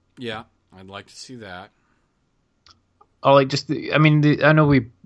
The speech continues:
Speaker 2: we saw the pictures and stuff like that of it, but I'd like to see, like, a bit more about that. And I'm sure they filmed something to do with him. Um, I,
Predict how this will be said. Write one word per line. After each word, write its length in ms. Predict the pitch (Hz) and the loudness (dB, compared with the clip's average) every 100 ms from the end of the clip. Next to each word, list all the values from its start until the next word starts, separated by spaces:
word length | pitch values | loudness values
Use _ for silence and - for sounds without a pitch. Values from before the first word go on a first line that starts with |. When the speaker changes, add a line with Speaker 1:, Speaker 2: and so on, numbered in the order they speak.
| 123 | -12
Speaker 2:
we 100 | 123 | -6
saw 180 | 117 120 | 2 2
the 100 | 107 | 2
pictures 360 | 104 - - 123 | -2 -6 -4 -2
and 100 | 117 | -2
stuff 220 | - 107 | -2 -2
like 100 | 113 | 2
that 120 | 113 | 4
of 120 | 113 110 | 4 2
it, 100 | 113 | -2
but 120 | 110 | 0
I'd 140 | 120 | 2
like 160 | 127 131 | 2 0
to 60 | |
see, 160 | 127 127 | 0 0
like, 200 | 110 110 | 2 0
a 60 | 107 | -2
bit 140 | 101 | -4
more 320 | 110 110 107 107 | -2 -2 2 2
about 300 | 104 104 104 | 4 2 4
that. 200 | 107 - | 2 2
And 80 | - | 2
I'm 140 | 143 | 2
sure 200 | - 170 | 4 2
they 80 | 165 | 2
filmed 400 | - - 107 95 | 0 0 0 -2
something 420 | 101 104 92 107 95 | -6 -8 -8 -8 -8
to 100 | 98 | -4
do 100 | 98 | -2
with 140 | 95 | -2
him. 220 | 110 98 - _ - - - - | -2 -6 -10 _ -20 -20 -16 -2
Um, 320 | 110 107 107 | 2 4 2
I, 160 | - | 0